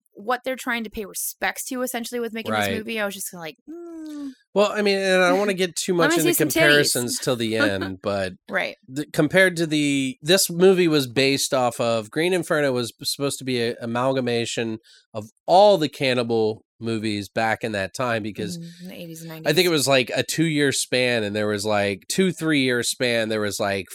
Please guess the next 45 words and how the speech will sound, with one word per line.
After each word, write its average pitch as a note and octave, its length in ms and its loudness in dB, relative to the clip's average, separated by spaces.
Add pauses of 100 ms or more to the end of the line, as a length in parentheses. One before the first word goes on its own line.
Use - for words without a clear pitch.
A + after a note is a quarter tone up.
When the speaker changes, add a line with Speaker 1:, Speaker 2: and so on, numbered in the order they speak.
(140)
Speaker 2:
five A#2 360 2
fucking G2+ 600 -6 (120)
cannibal A2+ 460 0
movies F#2+ 400 -6
all G2 120 -2
of F#2 60 -6
a F#2 60 -4
sudden. F#2 360 -2
It A2 120 -4
was, A2 180 -2
like, A2 200 2
Speaker 1:
Well, A#3 80 -2
Speaker 2:
the - 60 4
Speaker 1:
yeah, - 60 2
I F3 40 -2
Speaker 2:
hot A2+ 260 0
Speaker 1:
mean, A2 100 -2
Speaker 2:
new G2+ 60 -4
thing. F#2 500 -4
Speaker 1:
nine-, G#3+ 320 -4
yeah, F#3 220 -2
I E3+ 60 -4
mean, F3 160 -10
nineteen F3+ 280 -6
eighty, F3+ 200 -2
you D#3+ 240 -6
had D#3 200 -8
Cannibal D#3+ 260 -10
Holocaust, D#3 520 -6
and D#3+ 160 -14
then D3+ 240 -18 (140)
immediately E3 440 -6
after, F3 260 -2
nineteen D#3+ 300 -12
eighty-one, E3 600 -8 (240)
you F#3+ 180 -12
had, E3+ 80 0
Speaker 2:
And D#3+ 100 2
then, B2+ 220 0 (180)
oh, C#3+ 140 6
Speaker 1:
uh, - 20 6
Speaker 2:
actually E3 380 2
Speaker 1:
Cannibal B2+ 160 2
Pharaoh, F3+ 460 2
or D#3+ 480 -4